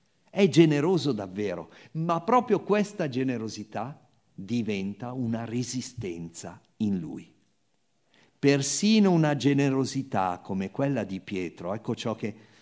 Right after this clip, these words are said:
su cui ragionare stasera nella nostra vita, persino una generosità come quella di Pietro, capace addirittura di andare verso il martirio, cioè di mettere a repentaglio la propria vita,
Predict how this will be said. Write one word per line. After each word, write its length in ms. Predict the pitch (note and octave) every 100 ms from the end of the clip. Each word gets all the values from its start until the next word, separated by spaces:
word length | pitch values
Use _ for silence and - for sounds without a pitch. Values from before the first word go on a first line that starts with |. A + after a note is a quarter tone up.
| - _
su 240 | - A2+
cui 240 | A2 B2+ B2
ragionare 640 | A#2 G#2 A2 A2+ A2+ A2
stasera 640 | G2+ - F#2 - A#2 A2+
nella 240 | G#2+ G2+ G2
nostra 420 | G2 G2+ - G2
vita, 500 | F2 F#2+ F2+ F2+ - _ _ _ _ _ _ _ _
persino 640 | C3 B2+ - G#3 A3 G#3
una 200 | F#3 D#3
generosità 1000 | A#2 C#3 C3+ C3 B2 A2 A2+ F#2 D#2 - _ _ _ _ _
come 360 | - A#2+ B2 A2+
quella 400 | D#3+ E3+ D#3 A2
di 180 | F#2
Pietro, 640 | F#2 - F2+ E2 - E2 - _ _ - - _
capace 680 | - E3 E3 G#3+ A3+ A3+ G3+
addirittura 880 | F#3 E3+ F3+ F#3 - - A#3+ A3 F3
di 140 | D3
andare 480 | D3 D#3 G3+ A#3 F3
verso 340 | D#3+ F#3 -
il 80 | C#3+
martirio, 840 | A2+ F#2 - - A#3 A#2+ E2+ - -
cioè 220 | D3+ B2+
di 120 | G#2
mettere 480 | B2 F3+ G#3+ E3+ B2
a 60 |
repentaglio 720 | A2 A2 B2+ B2 C3 A#3 F3+ G#2
la 120 | F#2
propria 400 | - D3+ - F2+
vita, 500 | E2+ G#2+ - F#3